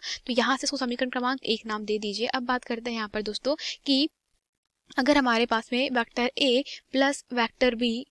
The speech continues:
ठीक है, के कारण हमारे पास में तीसरा सदिश है जो परिणामी, जिसका हमको क्या मिल-, निकालना है, ठीक है। तो अगर आपके पास में वेक्टर सी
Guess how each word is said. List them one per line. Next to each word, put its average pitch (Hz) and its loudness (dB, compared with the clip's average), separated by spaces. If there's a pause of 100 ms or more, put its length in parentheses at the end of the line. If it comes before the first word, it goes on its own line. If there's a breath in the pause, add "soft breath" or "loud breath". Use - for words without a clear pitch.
(160)
ठीक 262 2
है, 320 4 (260 loud breath)
के 269 -2
कारण 262 4
हमारे 240 0
पास 240 -4
में 247 -10
तीसरा 240 -2
सदिश 233 -2
है 233 -2
जो 233 0
परिणामी, 208 -2
जिसका 226 -4
हमको 214 -2
क्या 226 -2
मिल-, 214 -6
निकालना 208 -2
है, 254 0 (340 loud breath)
ठीक 254 0
है। 302 6 (200 loud breath)
तो 285 4
अगर 285 6
आपके 269 0
पास 247 -2
में 247 0
वेक्टर 220 -4
सी 277 0